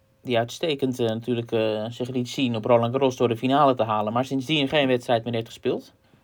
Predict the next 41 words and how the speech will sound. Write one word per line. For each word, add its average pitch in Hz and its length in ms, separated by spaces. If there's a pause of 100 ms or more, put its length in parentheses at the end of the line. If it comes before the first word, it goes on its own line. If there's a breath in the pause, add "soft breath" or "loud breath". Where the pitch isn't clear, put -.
(200 soft breath)
Zij 135 200
is 135 100
super 147 220
blessuregevoelig. 135 920
Dus 123 180
misschien 127 280
heeft 120 200
ze 127 100
gedacht 123 380
van, 117 140
"Ik 113 100
laat 131 180
het 123 100
even. 110 440
En - 100
ik 123 100
vertrouw 123 460
op 113 220
mijn 120 200
kunnen 135 280
op 117 100
gras." 123 300
Want 123 200
ze 120 120
is 113 180
gemaakt 131 460
voor - 140
grastennis. 127 640 (280)
Ze - 160
lijkt 120 220
ook 120 100
op 110 80
een 123 60
speelster 120 420
uit 113 180
een, 117 60
eh, 110 220
uit 110 120
een 120 80
ander 113 200
tijdperk. 123 580